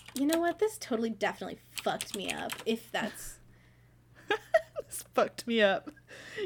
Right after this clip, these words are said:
Speaker 2: You, like, went to, you went
Speaker 1: Oh,
Speaker 2: to,
Speaker 1: right,
Speaker 2: you
Speaker 1: 'cause
Speaker 2: went to a
Speaker 1: he's, he's the
Speaker 2: bookstore and
Speaker 1: one
Speaker 2: went,
Speaker 1: who's
Speaker 2: "Just fuck me up,
Speaker 1: eventually
Speaker 2: fam."
Speaker 1: Yeah, he's the one who's eventually the love interest, right?
Speaker 2: Yes. Yep.
Speaker 1: Um, yeah,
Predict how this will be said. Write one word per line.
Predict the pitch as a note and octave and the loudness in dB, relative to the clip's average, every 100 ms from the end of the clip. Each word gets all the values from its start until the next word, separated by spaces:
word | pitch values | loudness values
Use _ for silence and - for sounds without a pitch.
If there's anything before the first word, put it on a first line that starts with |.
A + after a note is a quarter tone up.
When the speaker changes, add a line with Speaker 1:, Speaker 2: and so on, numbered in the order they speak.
| - | 2
Speaker 2:
You, | C4 | 8
like, | C4 C4 | 10 10
went | A3+ A3+ B3+ | 8 4 6
to, | C4+ B3+ | 4 4
you | A3 B3 | 6 12
went | G4 | 12
Speaker 1:
Oh, | G#4+ | 12
Speaker 2:
to, | F#4+ | 12
Speaker 1:
right, | E4+ - | 12 12
Speaker 2:
you | |
Speaker 1:
'cause | F#4+ | 12
Speaker 2:
went | |
to | G4 | 12
a | E4+ | 12
Speaker 1:
he's, | |
he's | A#3 | 12
the | A3 | 12
Speaker 2:
bookstore | F4+ F4+ - | 12 12 10
and | E4 | 12
Speaker 1:
one | D#4+ | 10
Speaker 2:
went, | F#4 | 10
Speaker 1:
who's | E4+ | 8
Speaker 2:
"Just | D4 B3 B3 | 8 8 10
fuck | C4 C#4+ | 10 10
me | G#3+ | 10
up, | F#3+ | 8
Speaker 1:
eventually | A#3 | 8
Speaker 2:
fam." | G3+ F3 F#3 G#3 - - - | 6 6 4 0 -2 -14 0
Speaker 1:
Yeah, | B3 B3 F3 - - - | 6 8 6 2 -6 4
he's | C#4+ C#4 | 6 8
the | |
one | D#4 | 8
who's | F4+ F4+ | 10 8
eventually | E4+ A#3 A#3 A#3 C4 A#3+ A#3 G#3+ G#3 F#3+ - - - - - | 6 6 6 4 2 4 4 4 4 4 0 -8 -20 -20 -6
the | G#3+ G#3 | 2 4
love | F#3+ E3+ - | 4 0 -4
interest, | C#3 - - - G#3+ | -8 -6 -8 0 8
right? | |
Speaker 2:
Yes. | G#3 D4 - - - | 8 8 2 -10 -4
Yep. | F#3 D3+ - - | 2 2 0 0
Speaker 1:
Um, | A3 G#3+ F#3+ F3 E3 - - - - - - - | 4 4 2 -2 -8 -12 -20 -20 -20 -20 -20 -8
yeah, | - B3+ | 2 8